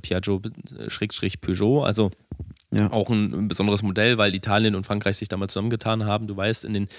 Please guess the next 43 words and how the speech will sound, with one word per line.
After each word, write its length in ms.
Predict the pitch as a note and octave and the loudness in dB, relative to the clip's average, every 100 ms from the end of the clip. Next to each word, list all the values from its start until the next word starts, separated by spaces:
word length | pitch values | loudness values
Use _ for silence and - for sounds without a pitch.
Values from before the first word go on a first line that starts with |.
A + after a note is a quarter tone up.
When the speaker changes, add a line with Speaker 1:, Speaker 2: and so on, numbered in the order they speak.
| - - - A#2 | -16 -16 -14 -2
Speaker 1:
ähm, 220 | A#2 G#2 | 2 2
goldenen 340 | G#2+ G#2 A#2+ A2+ | 4 4 4 0
zweitausendern, 640 | - A2 A2 A2 A2+ G#2 | 0 0 2 4 4 4
Speaker 2:
Ja, 40 | |
Speaker 1:
als 140 | G2 F#2+ | 2 0
sie 80 | G#2 | 2
Speaker 2:
klar. 100 | G2+ | 2
Speaker 1:
dann 60 | |
angefangen 400 | G2+ A2 - G#2 | 0 -2 -2 -2
haben, 220 | G#2+ G2+ G#2 | 0 -2 0
diese, 260 | G2+ G2 | 0 0
diese 240 | A2+ G2+ F#2+ | -2 -2 0
Sattel 320 | G2+ - A2 | 0 0 -2
zu 140 | - | -4
fertigen. 420 | - E2+ - A#2+ C3+ - - - - | -2 -2 0 -4 -6 -10 -14 -14 -2
Ähm, 300 | G#2+ G2 F#2 - | 2 2 0 -2
hab 120 | - - | -2 0
dann 120 | C3 | 0
aber 200 | F#2+ G2 | 0 -2
recherchiert 500 | G2 G2 - - D#3+ | -2 -2 -2 0 0
und 100 | A2+ | -2
hab 120 | A2 | -4
anhand 400 | - G#2 G#2 B2+ | -4 -6 -4 -4
der 80 | B2 | -2
Seriennummer 520 | G#2+ A2 A2+ A2 G#2+ | -4 -4 -4 -4 -4
rausfinden 560 | G#2+ G#2+ - - A2 A2 | -4 -6 -6 -4 -4 -2
können, 200 | - A2 | -2 0
dass 220 | G#2+ - | -2 -4
es 140 | - - | -4 -6
wirklich 240 | - - | -6 -6
von 120 | F#2 | -6
Uli 180 | - D#2+ | -6 -6
Janrich 360 | D#2 F#2 A2 - | -6 -4 -4 -4
ist. 140 | A#2+ | -6
Und 100 | - G#2+ | -4 -6
ich 100 | - | -4
dachte 280 | - - | -6 -4
erst, 160 | - - | -6 -4
es 100 | - | -6
handelt 220 | G#2+ G#2+ - | -4 -4 -4
sich 160 | A2+ | -4
um 60 | A2 | -2
Betrug. 380 | G#2 - - | -2 -4 -6